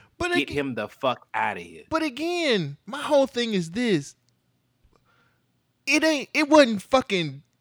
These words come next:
Speaker 1: it don't take no fucking rocket science to figure out that nigga shot her. Like, that's what was killing me too. A lot of women, a lot of women was like, <gasps> "Oh, see, I can't
Speaker 2: They
Speaker 1: believe it. He fi-, she finally said it." Like, no, nigga, like, you knew she,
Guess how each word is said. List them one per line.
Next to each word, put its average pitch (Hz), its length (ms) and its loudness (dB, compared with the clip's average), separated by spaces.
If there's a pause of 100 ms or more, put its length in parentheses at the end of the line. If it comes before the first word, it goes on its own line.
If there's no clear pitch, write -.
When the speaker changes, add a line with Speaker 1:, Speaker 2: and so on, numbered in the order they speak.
(180)
Speaker 1:
it 247 160 0
don't 247 280 4
take 208 260 2
no 170 180 2
fucking 143 440 4
rocket 143 380 2
science 139 300 0
to 120 100 -6
figure 120 300 0
out 110 120 2
that 113 120 -4
nigga 104 220 -8
shot - 340 -4
her. 82 240 -16 (600)
Like, 254 200 2
that's 311 240 6
what 247 180 -2
was 202 220 0
killing 208 280 4
me 160 120 0
too. 151 240 2
A - 20 2
lot 214 220 4
of 208 60 6
women, 151 440 -2
a 135 100 -2
lot 185 220 2
of 196 60 2
women 156 160 0
was 131 100 2
like, 156 140 8
<gasps> - 20 -4
"Oh, 233 600 4 (120)
see, 233 640 4 (140)
I - 140 4
can't 240 280 2
Speaker 2:
They 311 100 -2
Speaker 1:
believe 185 280 4
it. 139 80 2
He 214 100 6
fi-, 208 280 2
she 240 180 2
finally 240 400 4
said 185 380 4
it." - 80 -10
Like, 185 300 -4
no, 262 300 0
nigga, 247 220 -2
like, 233 220 0
you 233 240 0
knew 254 320 -2
she, - 380 -4